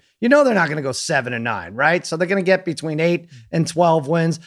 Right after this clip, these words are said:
They're gonna make 'em happy. They'll draft a lineman in, in the, uh, you know, at the end of the month. And, uh,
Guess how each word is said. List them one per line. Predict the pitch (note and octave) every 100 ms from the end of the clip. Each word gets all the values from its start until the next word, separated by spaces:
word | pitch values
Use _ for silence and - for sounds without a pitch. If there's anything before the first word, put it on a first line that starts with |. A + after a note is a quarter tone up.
| _
They're | A3+
gonna | C#4+
make | G#3+ G3+
'em | D#3+
happy. | B2 C#3+ D3+ F3
They'll | E3 G3+
draft | G#3 G#3 -
a |
lineman | E3+ C3 D3 D3+ D3 C#3+
in, | C#3+ C#3
in | C3 C3+
the, | C#3+
uh, | C#3 C3+
you | C3 D3
know, | C#3
at | C3
the | C#3+
end | C#3 C3+
of |
the | C3
month. | A#2+ C3+ C3+ B2+ - _ _ _
And, | D3+ D#3 D#3
uh, | D#3 D#3